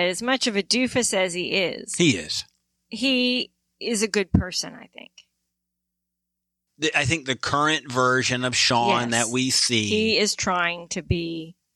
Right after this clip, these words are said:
Speaker 1: better.
Speaker 2: has made some big, big improvements.
Speaker 1: Big improvements, yes, I agree.
Speaker 2: He is, we see how, and you, this is, goes back even Love After Lockup before you were watching.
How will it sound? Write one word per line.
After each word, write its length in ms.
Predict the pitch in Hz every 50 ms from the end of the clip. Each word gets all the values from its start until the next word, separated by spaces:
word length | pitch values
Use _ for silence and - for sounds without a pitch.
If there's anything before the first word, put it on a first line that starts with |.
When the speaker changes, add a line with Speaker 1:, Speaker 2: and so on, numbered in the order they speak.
| _ _ -
Speaker 1:
better. 400 | 196 175 - - - - 208 - _
Speaker 2:
has 320 | - 131 127 120 113 123
made 420 | 123 127 131 127 127 127 127 123 120
some 380 | - - 117 107 104 98 95 - _
big, 540 | - 131 127 131 131 127 127 127 127 131 - - 113 101 -
big 420 | - 117 113 110 110 107 104 - -
improvements. 840 | - 110 107 98 - - 104 95 87 - 87 80 - - 98 190 185
Speaker 1:
Big 100 | 190 196
improvements, 500 | 185 180 180 165 - - - - - -
yes, 300 | - - - - - -
I 120 | 160 156 160
agree. 220 | 160 - - - -
Speaker 2:
He 200 | _ - - 147
is, 440 | 143 135 - - - - 135 127 135 - - 113
we 160 | 123 123 120
see 340 | 110 - - 151 147 143 143
how, 240 | 123 127 120 110 107 - - - - -
and 160 | 127 135 147
you, 260 | 170 202 180 139 113 - -
this 200 | 123 147 156 - 165
is, 80 | 147
goes 340 | 113 104 113 113 110 101 -
back 560 | - - - 135 127 117 117 110 - - - - -
even 280 | 120 113 104 107 110
Love 180 | 113 113 113 110
After 260 | 117 107 101 - 113
Lockup 420 | 107 107 107 104 101 - 110 95 101
before 320 | 107 101 - - 113 110
you 320 | 101 98 104 110 120 127 123
were 180 | 110 104 101
watching. 540 | 98 101 104 110 110 - - - 80 73 -